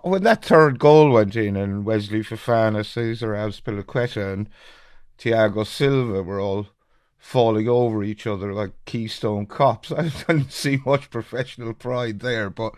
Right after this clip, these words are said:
uh, okay, well, if we're working on the assumption that there is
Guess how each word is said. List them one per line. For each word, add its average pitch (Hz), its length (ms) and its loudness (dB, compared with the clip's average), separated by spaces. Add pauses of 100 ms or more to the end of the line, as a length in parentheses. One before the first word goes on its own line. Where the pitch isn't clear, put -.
(520)
uh, 190 220 6
okay, 208 340 6
well, 160 220 2
if 190 220 0
we're 208 80 2
working 214 400 4
on 147 140 6
the 135 100 2
assumption 131 580 -2
that 107 200 -2
there 107 140 -2
is 101 200 -4